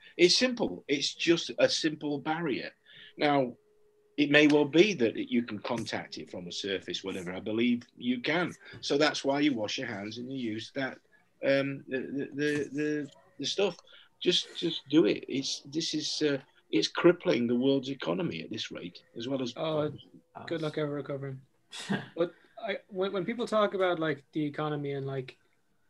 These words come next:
Speaker 2: we should prioritize that, it's, it's a bit rough, a bit, um, out there. You, you wanna be thinking about people and how they're gonna recover.
Speaker 1: I,
Speaker 2: And
Speaker 1: I think there was,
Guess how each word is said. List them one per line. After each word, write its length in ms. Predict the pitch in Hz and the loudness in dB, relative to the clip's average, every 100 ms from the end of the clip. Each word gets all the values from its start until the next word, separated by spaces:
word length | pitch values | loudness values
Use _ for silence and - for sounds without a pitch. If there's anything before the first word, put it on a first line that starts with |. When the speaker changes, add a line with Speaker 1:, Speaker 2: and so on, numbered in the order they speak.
| _ _ | _ _
Speaker 2:
we 80 | 147 | -8
should 160 | 131 135 | -6 0
prioritize 580 | 151 147 147 147 139 | 2 2 0 0 -2
that, 320 | 135 143 139 - _ - - - - _ _ _ _ - | -2 -2 -2 -10 _ -18 -16 -16 -20 _ _ _ _ -20
it's, 200 | - - | -20 -18
it's 240 | 185 - - _ - | -18 -20 -20 _ -16
a 60 | 202 | -6
bit 180 | 220 185 | -4 2
rough, 340 | 190 190 - - 208 - | 2 2 -6 -20 -14 -8
a 40 | |
bit, 320 | 165 196 190 - | 0 0 0 -4
um, 600 | 185 170 165 160 156 139 135 _ _ _ _ _ _ _ - | -4 -2 -2 -4 -4 -8 -12 _ _ _ _ _ _ _ -6
out 200 | 151 170 | -2 0
there. 160 | 170 165 | 2 2
You, 160 | 160 170 | 2 -2
you 140 | 175 | -2
wanna 140 | 185 | 0
be 80 | 185 | 2
thinking 220 | 185 175 | 0 -2
about 140 | 165 156 | -4 0
people 380 | 180 175 143 135 _ _ _ - - _ | 2 2 -2 -8 _ _ _ -14 -14 _
and 80 | 156 | -4
how 100 | 151 | 0
they're 120 | 151 | 2
gonna 140 | 151 151 | 0 0
recover. 500 | 143 156 143 139 135 _ _ _ _ _ _ - - _ | -2 -2 -2 -4 -8 _ _ _ _ _ _ -20 -20 _
Speaker 1:
I, 60 | - | -2
Speaker 2:
And 120 | 139 | 4
Speaker 1:
I 100 | 170 | 6
think 380 | 170 - 233 190 | 6 6 6 4
there 120 | 170 | 6
was, 500 | 170 165 160 - - | 8 8 8 4 0